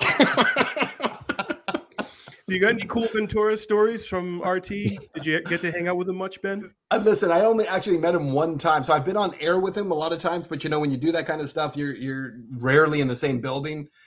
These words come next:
Speaker 2: Sometimes not even in the same state. I did get
Speaker 1: Right.
Speaker 2: a chance to actually meet with him one-on-one one time. Eh, listen, what, whatever you think about Jesse Ventura,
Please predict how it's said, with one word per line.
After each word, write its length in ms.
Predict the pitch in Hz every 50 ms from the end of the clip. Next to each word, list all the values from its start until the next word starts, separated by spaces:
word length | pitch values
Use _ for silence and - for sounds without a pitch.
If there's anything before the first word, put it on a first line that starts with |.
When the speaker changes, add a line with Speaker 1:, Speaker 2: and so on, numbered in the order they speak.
| _ _ _
Speaker 2:
Sometimes 360 | - - 175 160 175 160 143
not 100 | 156 143
even 140 | 143 139 135
in 80 | 131 123
the 80 | 120
same 180 | - 147 127 110
state. 360 | - - 131 123 123 120 - - - - _ -
I 60 | 139
did 200 | 143 135 202 220
get 80 | 214 214
Speaker 1:
Right. 80 | 190
Speaker 2:
a 20 | -
chance 240 | - 196 185 170
to 140 | - - -
actually 340 | 151 175 - - 180 160 151
meet 200 | 139 139 147 151
with 120 | 156 139
him 80 | 139 135
one-on-one 500 | 131 135 135 139 135 131 135 131 127 120
one 220 | 117 135 147 151
time. 380 | 139 156 143 131 120 107 104 - _ -
Eh, 80 | 143 135 - 165 - - - _ _
listen, 420 | - 240 226 - - 147 139 127 - _ _ _ _ - - _
what, 300 | 185 165 185 196 202 196
whatever 280 | 175 175 185 214 240 254
you 100 | 240 214
think 140 | 180 208 202
about 220 | 202 175 151 135
Jesse 200 | 165 170 156 170
Ventura, 520 | 147 139 135 120 160 156 170 180 175 -